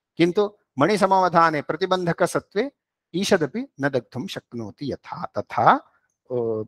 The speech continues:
ब-, प्रतिबन्धकसत्त्वे ज्ञानाग्निः अपि न दग्धुं शक्नोति सति। सत्-, अतः पूर्वोक्तप्रकारेण अस्मिन् प्रतिबन्धकत्रये अपि अपनीते सति सद्य एव अग्निः, यदि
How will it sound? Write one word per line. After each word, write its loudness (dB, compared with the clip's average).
ब-, 6
प्रतिबन्धकसत्त्वे 4
ज्ञानाग्निः 2
अपि -8
न -4
दग्धुं -8
शक्नोति -10
सति। -2
सत्-, 0
अतः 8
पूर्वोक्तप्रकारेण 4
अस्मिन् -2
प्रतिबन्धकत्रये 2
अपि 0
अपनीते 2
सति -6
सद्य 6
एव 8
अग्निः, 2
यदि 2